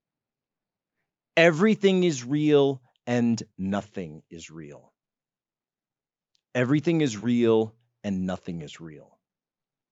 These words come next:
When you live in an information environment where you cannot trust anything, anything you see, anything you read, that's the real war.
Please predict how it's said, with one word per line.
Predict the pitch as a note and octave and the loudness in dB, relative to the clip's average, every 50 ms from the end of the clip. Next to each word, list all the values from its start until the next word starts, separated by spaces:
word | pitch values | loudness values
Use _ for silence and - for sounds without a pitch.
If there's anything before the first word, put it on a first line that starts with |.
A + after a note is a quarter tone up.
| _ _ _ _ _ _ _ - | _ _ _ _ _ _ _ -6
When | G#2+ A2 G#2+ | -4 -2 -2
you | G2+ G2+ | -2 -4
live | F#2+ G2+ B2+ D3+ D#3+ E3+ D3 D3+ | -2 0 2 2 4 2 2 2
in | C3+ A#2 | 0 0
an | A2 G#2 - - | 0 -2 -2 -2
information | B2+ C3 C#3 - D#3 D3+ C#3 B2+ B2 A#2+ - - C3+ A#2+ - - | -2 -2 -2 0 0 0 0 2 0 0 -2 -4 -4 -6 -6 -6
environment | G#2 F#2+ D2+ - G2+ G2+ G2+ G2 F#2 F2 D#2 A#1 - _ _ _ _ _ _ _ _ _ _ _ _ _ _ _ _ _ _ _ _ _ _ _ _ | -6 -6 -2 -2 0 0 0 -2 -2 -4 -8 -10 -14 _ _ _ _ _ _ _ _ _ _ _ _ _ _ _ _ _ _ _ _ _ _ _ _
where | - G2 F#2 | -10 -8 -6
you | G2+ G#2 | -6 -6
cannot | - - B2+ B2 B2+ C3 - - | -6 -4 0 2 2 2 0 -2
trust | - - A#2 G2+ F#2+ - - - _ _ - | -4 -2 -2 -2 -2 -4 -8 -20 _ _ -6
anything, | G#2+ A2 A2 G#2 F#2 - - - A1 - _ _ _ _ _ _ _ _ _ _ _ _ - | -4 -2 -2 -4 -6 -8 -14 -20 -20 -20 _ _ _ _ _ _ _ _ _ _ _ _ -10
anything | - G2+ G2 - F#2 F2+ D2+ | -8 -8 -8 -8 -8 -10 -10
you | - | -10
see, | - - - - C3+ C3 C3+ C#3+ C#3+ D3 - _ _ _ _ _ - | -12 -12 -6 -2 0 0 0 0 -2 -6 -10 _ _ _ _ _ -6
anything | G#2+ G#2 F#2+ - F#2+ F#2 E2+ | -4 -4 -4 -6 -8 -10 -10
you | D2 C#2+ - _ - - | -10 -14 -20 _ -10 -6
read, | A2+ B2 C3 C3+ C3+ B2+ B2+ - _ _ _ _ _ _ _ _ _ _ _ _ _ _ _ _ _ _ _ _ _ _ _ _ _ _ _ _ _ _ _ _ _ _ _ _ _ _ _ _ _ - | -4 -2 -2 -2 -4 -6 -10 -18 _ _ _ _ _ _ _ _ _ _ _ _ _ _ _ _ _ _ _ _ _ _ _ _ _ _ _ _ _ _ _ _ _ _ _ _ _ _ _ _ _ -2
that's | B2+ B2+ C3+ B2+ - - | 0 0 0 0 -4 -8
the | - F#2+ | -12 -14
real | D2 F2+ F#2+ F#2+ F2+ E2 | -10 -8 -8 -6 -6 -8
war. | D2 C#2+ C#2 B1 A#1 - _ | -10 -12 -16 -16 -18 -20 _